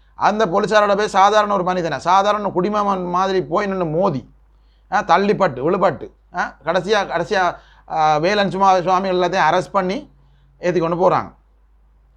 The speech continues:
அப்ப இந்த மோதலுக்கான காரணத்தை யார்? ஸ்ரீதரன் தான் காரணம். ஸ்ரீதரன் வரும் வரைக்கும் அது அமைதியா தான் இருந்தது. ஸ்ரீதரன் வந்து நிக்கவே அமைதியா தான். ஸ்ரீதரன் பேச வழிகிட்ட பிறகுதான் இவற்றை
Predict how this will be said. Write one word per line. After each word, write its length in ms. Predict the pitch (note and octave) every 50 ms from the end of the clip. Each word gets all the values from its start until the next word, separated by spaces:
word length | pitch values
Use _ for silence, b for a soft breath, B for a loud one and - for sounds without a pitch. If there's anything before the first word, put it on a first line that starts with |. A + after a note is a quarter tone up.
| _ _
அப்ப 120 | B2+ D#3+
இந்த 200 | F#3 G#3+ A#3+ C4
மோதலுக்கான 760 | G#3+ E3+ D#3+ F#3 A#3 C4+ C#4 C#4+ C#4 C4+ G#3 A#3+ A3+ G#3+ G#3 E3
காரணத்தை 480 | F3+ G#3 G#3+ G#3+ A3 G#3+ F#3 D3+ F#3+
யார்? 280 | F3 E3 D#3 D#3+ - - _ _ _ _ _
ஸ்ரீதரன் 380 | _ - G3+ A#3 A#3 A3+ A3 G#3
தான் 140 | G#3+ A3+ A#3
காரணம். 380 | G#3 G#3 F3+ C#3+ A#2+ G#2+ G2+ _ _ _ _ _ _ _ _ _ _ _ _ -
ஸ்ரீதரன் 420 | F#3 G#3+ A#3+ B3 B3+ B3 A#3+ A3+ G#3+
வரும் 200 | G#3+ A#3+ A#3 A#3+
வரைக்கும் 240 | A#3 A#3 A#3+ B3+ B3+
அது 80 | A3+ G#3
அமைதியா 320 | F#3+ G3+ A#3 A#3 A3+ A#3
தான் 180 | G3+ A#3 A3+ G3+
இருந்தது. 260 | G#3+ G3 E3+ D3 B2+ -
ஸ்ரீதரன் 420 | - F3 G#3 G#3 A3 G#3+ F#3 F3 F#3
வந்து 160 | G3+ A3 A3+ G#3
நிக்கவே 300 | G#3 F#3+ A#3 A#3 A3+ A#3+
அமைதியா 260 | A#3 A3+ A3+ A3 A3 G#3+
தான். 200 | F#3+ G3+ E3+ D3+
ஸ்ரீதரன் 400 | C#3 F3+ G#3 A3+ A3 G#3 - F#3
பேச 160 | G3+ A#3 G#3+ A#3 A3
வழிகிட்ட 320 | A3 A3 G#3+ A3 F#3+ A#3 G#3+
பிறகுதான் 420 | G3 G#3+ G3+ G3 F3+ F#3+ A3+ B3+ B3+ b b b b b b b b b -
இவற்றை 360 | E3 F3+ B3 B3 F#3+ G#3 A3+